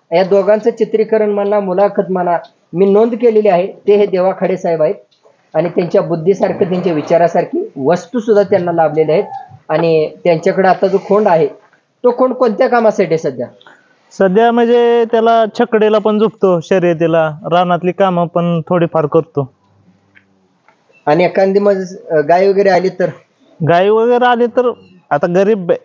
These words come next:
Speaker 2: म-, गरीबी एखादा आला तर देतो, भरवतो.
Speaker 1: व्यवसाय म्हणून?
Speaker 2: व्यवसाय म्हणून नाही.
Speaker 1: बरं, बरं.
Speaker 2: कारण इथं सिमेंट भरण्यापेक्षा बैल भरलेला कधी पण चांगला.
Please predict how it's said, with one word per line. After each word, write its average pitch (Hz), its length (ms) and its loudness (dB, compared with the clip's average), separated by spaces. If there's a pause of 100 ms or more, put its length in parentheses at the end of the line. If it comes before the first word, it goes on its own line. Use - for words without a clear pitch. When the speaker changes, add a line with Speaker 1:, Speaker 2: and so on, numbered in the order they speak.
Speaker 2:
म-, 147 560 0
गरीबी 160 280 2
एखादा 202 340 0
आला 190 140 2
तर 185 140 0 (240)
देतो, 175 540 -2 (440)
भरवतो. 147 380 0
Speaker 1:
व्यवसाय 196 340 -2
म्हणून? 185 240 -6
Speaker 2:
व्यवसाय 160 420 0
म्हणून 143 300 -4
नाही. 131 440 -16
Speaker 1:
बरं, 120 140 -12
बरं. - 220 -20 (140)
Speaker 2:
कारण 180 260 2
इथं 202 500 0
सिमेंट 190 340 0
भरण्यापेक्षा 185 720 0
बैल 170 240 0
भरलेला 156 400 0
कधी 151 220 -2
पण 151 180 -4
चांगला. 139 320 -2